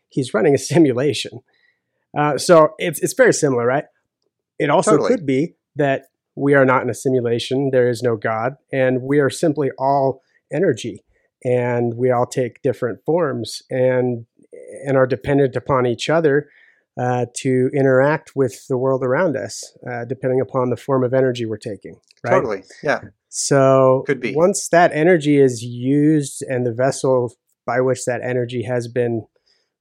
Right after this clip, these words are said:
Speaker 1: uh, created and expended from expires and dies, that energy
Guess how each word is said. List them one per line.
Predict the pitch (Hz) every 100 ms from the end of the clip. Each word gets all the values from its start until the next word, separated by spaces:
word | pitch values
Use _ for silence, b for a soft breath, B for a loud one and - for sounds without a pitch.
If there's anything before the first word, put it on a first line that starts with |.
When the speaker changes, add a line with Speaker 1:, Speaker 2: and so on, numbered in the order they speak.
| 113
Speaker 1:
uh, | 113 113
created | - 139 131 135 135
and | 127 117
expended | - - 151 180 120 -
from | 117 113 110 _ _ _ _ _ _ _ -
expires | - - 160 196 123 135 - -
and | 127 120
dies, | 147 196 147 151 - _ _ _ -
that | 139
energy | 127 143 147 135 147 135